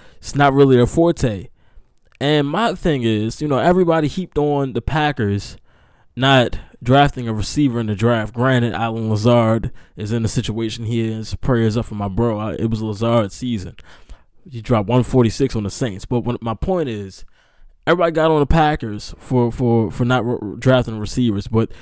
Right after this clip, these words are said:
their receiving core is staying afloat, right? They're, they're producing. They're number one offense, basically, in the, in the league. Meanwhile, the Ravens got their tight ends running go routes.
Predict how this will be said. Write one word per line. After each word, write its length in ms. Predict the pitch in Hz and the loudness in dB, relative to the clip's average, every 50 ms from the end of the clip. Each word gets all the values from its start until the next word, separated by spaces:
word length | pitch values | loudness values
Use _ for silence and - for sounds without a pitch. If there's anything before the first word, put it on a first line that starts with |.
| - - - - | -20 -20 -4 2
their 180 | 104 131 151 | 4 6 6
receiving 400 | 156 147 - - 165 139 131 131 | 6 6 4 4 4 4 4 2
core 280 | - 135 131 123 120 117 | 4 6 6 6 6 4
is 100 | 110 - | 2 0
staying 300 | - 127 127 131 127 107 | -2 -4 -4 -4 -6 -6
afloat, 420 | 107 - - 151 151 139 - - - - _ _ _ _ _ _ _ _ _ _ _ _ _ _ _ | -8 -6 0 2 2 2 2 -2 -10 -20 _ _ _ _ _ _ _ _ _ _ _ _ _ _ _
right? 280 | 107 110 117 127 135 104 | 0 2 2 2 2 2
They're, 160 | 110 127 143 | 2 2 2
they're 140 | 120 127 139 | 4 4 2
producing. 600 | 127 101 120 110 131 147 147 131 - 113 101 95 | 2 2 2 2 4 4 4 2 0 -4 -4 -2
They're 160 | 104 127 139 135 | 0 0 0 0
number 340 | - - 131 131 135 123 | 0 0 2 2 2 2
one 140 | 120 127 120 | 0 0 0
offense, 500 | 123 127 131 - - - 107 92 - - | 2 2 2 2 2 -2 -4 -6 -8 -10
basically, 520 | - - 120 120 - - - 113 107 101 - | -6 -4 -2 -2 -2 -4 -6 -8 -8 -6 -6
in 120 | 110 110 | -4 -4
the, 120 | 104 104 - | -4 -4 -6
in 140 | - 107 104 | -6 -6 -6
the 100 | 101 98 | -4 -2
league. 480 | 117 143 143 107 82 82 - - - - - - - _ _ _ _ _ _ _ _ _ _ _ _ _ _ | 0 0 0 0 -2 -6 -10 -14 -18 -18 -20 -20 -20 _ _ _ _ _ _ _ _ _ _ _ _ _ _
Meanwhile, 480 | - 117 147 175 170 135 120 120 113 110 | 2 6 6 8 8 8 6 4 4 2
the 100 | 110 104 | 0 -2
Ravens 640 | 101 123 165 208 220 175 135 110 107 107 - - - - _ _ _ _ _ _ _ - - _ _ _ _ _ _ _ _ _ - | 2 4 4 4 4 4 0 -2 -6 -10 -14 -16 -20 -20 _ _ _ _ _ _ _ -20 -20 _ _ _ _ _ _ _ _ _ -4
got 200 | 131 - 156 160 | 0 2 2 2
their 100 | - 156 | 2 0
tight 280 | 151 - 165 175 170 170 | 0 0 2 4 4 4
ends 300 | 202 214 190 180 156 151 | 4 4 2 2 0 2
running 240 | 156 180 202 220 214 | 2 2 2 2 2
go 260 | 202 220 254 285 240 | 4 4 4 4 4
routes. 600 | 185 156 127 - - _ - - - - - | 2 0 -2 -4 -6 _ -16 -16 -14 -14 -16